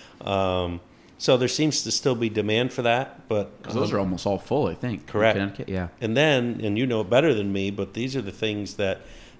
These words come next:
Speaker 1: um, s-, excite me about the area as well, is when you look at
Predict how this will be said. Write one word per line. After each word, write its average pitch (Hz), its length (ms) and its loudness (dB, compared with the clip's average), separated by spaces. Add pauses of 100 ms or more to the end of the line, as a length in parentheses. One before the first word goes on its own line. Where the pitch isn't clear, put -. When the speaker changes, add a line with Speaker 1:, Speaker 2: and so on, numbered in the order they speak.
Speaker 1:
um, 98 540 -6
s-, - 160 -18
excite 127 480 0
me 120 140 2
about 107 300 2
the 101 120 -4
area 98 200 0
as 90 120 -4
well, 120 360 4
is 98 140 0
when 98 140 -2
you 101 120 -2
look 113 420 -2
at 101 440 2